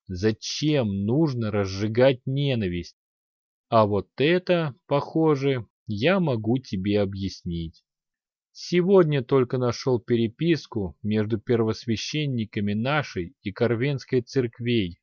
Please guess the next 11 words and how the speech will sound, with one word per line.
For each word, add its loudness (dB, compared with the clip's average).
времен -2
царствования 0
Нерата -2
второго. -4
Не -2
могу 4
понять, -2
зачем 0
этому 0
императору 0
понадобилось -2